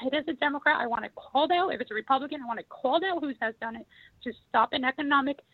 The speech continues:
boom. That would be a great city from an airport perspective. It would have been a whole entire international airport that would have been completely in the convenience of those four million airline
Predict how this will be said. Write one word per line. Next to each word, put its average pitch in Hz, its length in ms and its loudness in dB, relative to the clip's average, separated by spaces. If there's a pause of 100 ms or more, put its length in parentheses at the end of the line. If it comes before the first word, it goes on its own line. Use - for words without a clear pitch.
(260)
boom. 247 420 2 (300)
That 247 140 4
would 254 120 0
be 247 120 2
a 233 100 -2 (140)
great 311 280 4 (160)
city 330 360 0
from 269 160 -2
an 214 60 -8
airport 285 400 0
perspective. 302 640 -2 (280)
It 247 80 0
would 262 140 2
have - 80 -4
been 226 140 -4
a 185 80 -4
whole 320 320 0
entire 285 340 2 (240)
international 320 500 0
airport 262 480 0
that 220 160 -2
would 226 100 -4
have 185 60 -10
been 220 160 -8
completely 339 760 0
in 262 100 -2
the 226 80 -4
convenience 349 840 2 (680)
of 214 160 -6
those 226 200 0 (160)
four 285 300 4
million 277 380 4
airline 254 400 2